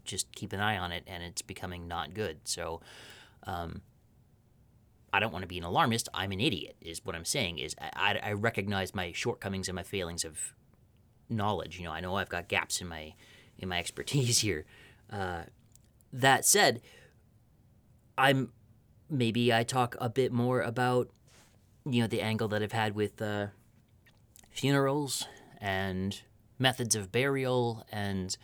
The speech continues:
uh, you know, some of the less, uh, hands-on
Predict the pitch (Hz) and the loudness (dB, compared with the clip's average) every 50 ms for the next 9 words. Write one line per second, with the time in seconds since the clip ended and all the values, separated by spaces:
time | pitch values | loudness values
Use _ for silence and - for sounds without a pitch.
0 | - - - - - _ - - 90 90 78 - - 156 175 - 131 123 - 180 | -20 -20 -20 -20 -20 _ -10 -4 0 0 0 0 0 -2 0 0 2 4 4 4
1 | 170 165 156 135 - 147 147 143 139 143 135 131 123 - - - - - - _ | 4 2 0 0 0 0 0 2 4 4 4 4 6 6 6 6 4 2 -2 _
2 | - _ _ - - _ _ _ - _ _ _ - _ _ _ - _ _ _ | -20 _ _ -20 -20 _ _ _ -20 _ _ _ -20 _ _ _ -20 _ _ _
3 | _ _ - _ _ _ _ _ - - 123 117 104 101 104 110 107 101 101 98 | _ _ -20 _ _ _ _ _ -8 -8 -6 -6 -6 -6 -6 -4 -4 -4 -6 -6
4 | 95 90 - - - _ _ - - _ _ _ - - - _ _ _ _ _ | -8 -10 -14 -20 -20 _ _ -20 -20 _ _ _ -20 -20 -20 _ _ _ _ _
5 | _ - _ _ _ _ - - - 139 139 127 135 131 117 113 113 147 175 214 | _ -20 _ _ _ _ -16 -6 -2 0 0 0 2 2 4 6 6 6 6 4
6 | 294 339 311 | 0 -2 -8